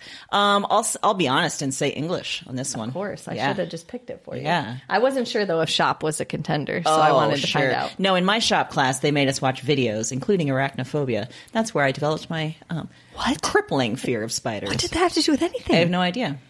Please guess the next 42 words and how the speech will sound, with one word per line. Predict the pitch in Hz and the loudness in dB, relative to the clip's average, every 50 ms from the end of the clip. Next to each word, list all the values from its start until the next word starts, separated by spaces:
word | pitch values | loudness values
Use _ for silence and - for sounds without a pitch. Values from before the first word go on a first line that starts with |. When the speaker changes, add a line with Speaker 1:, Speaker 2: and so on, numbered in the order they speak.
| - _ _ _ _ _ _ _ _ _ _ _ _ _ _ _ - _ - - | -20 _ _ _ _ _ _ _ _ _ _ _ _ _ _ _ -20 _ -6 -4
Speaker 1:
I | 151 156 | -4 0
think | - 233 247 190 - | 2 2 0 0 0
the | - | -4
teacher | 143 - - 190 196 - 151 110 | -6 -2 -2 -4 -2 -2 -2 -4
was | 104 123 | -4 -6
just | - - - _ _ _ | -8 -10 -12 _ _ _
cashed | - - - 110 113 - - 120 | -8 -4 -4 -4 -4 -4 -6 -6
out | 104 104 98 | -6 -6 -8
at | - | -10
that | - - - - | -10 -12 -12 -12
point. | - 117 104 95 - - - - | -12 -12 -12 -12 -12 -14 -10 -8
Speaker 2:
So | - - - - 240 220 214 | -6 -4 0 0 0 2 2
Speaker 1:
It's | 190 185 - | 0 2 0
Speaker 2:
did | 196 196 | 0 2
Speaker 1:
like, | 226 | 4
Speaker 2:
you | 240 | 4
Speaker 1:
"All | 254 233 | 4 6
Speaker 2:
make | 160 170 170 | 6 4 4
Speaker 1:
you | 165 | 4
Speaker 2:
anything | - - 269 294 285 330 | 2 2 2 0 -2 -2
Speaker 1:
freaking | 151 143 - | -2 -2 -2
Speaker 2:
cool? | - - 135 | -2 -2 -2
Speaker 1:
junior | - - 139 135 135 131 | -2 -4 -6 -4 -4 -6
high | 131 135 135 - - | -6 -8 -8 -10 -10
kids." | - - 117 110 113 120 - - - - | -10 -10 -10 -10 -10 -12 -14 -16 -6 -4
Speaker 2:
Oh, | 147 147 147 | -2 -2 0
you're | 147 147 151 147 | -2 -4 -4 -6
in | 147 147 | -6 -8
junior | - 151 160 160 | -8 -10 -12 -10
high. | 156 156 | -10 -10
Okay. | - - 165 170 165 151 | -8 -8 -4 -4 -2 -2
Speaker 1:
Uh, | 165 170 165 165 165 165 165 165 165 165 165 165 165 165 160 165 165 165 165 160 170 - - - - _ _ _ _ _ _ _ _ _ _ _ - - | -2 -4 -2 -2 -2 -2 -2 -4 -4 -4 -4 -4 -4 -6 -6 -6 -8 -8 -8 -10 -12 -14 -20 -20 -20 _ _ _ _ _ _ _ _ _ _ _ -14 -12
I | |
had | 156 147 - - 185 233 240 - | -10 -10 -8 -8 -8 -10 -8 -8
to | - 139 127 | -6 -6 -6
have. | 123 131 165 180 - _ _ - | -6 -6 -10 -12 -14 _ _ 0
Speaker 2:
Yeah. | 190 196 240 359 294 160 147 - _ _ _ | 2 2 2 2 0 -2 -2 -2 _ _ _
Speaker 1:
The | - 196 190 - - | -6 -4 -4 -2 -2
idea | 208 208 196 180 - 202 208 214 233 240 247 - - | 0 0 0 0 0 0 2 4 4 2 2 2 2
of | - 147 135 127 | 0 0 -2 -4
giving | - - 156 - 196 202 185 | -6 -6 -4 -2 0 0 2
me | 165 143 131 | 2 0 -2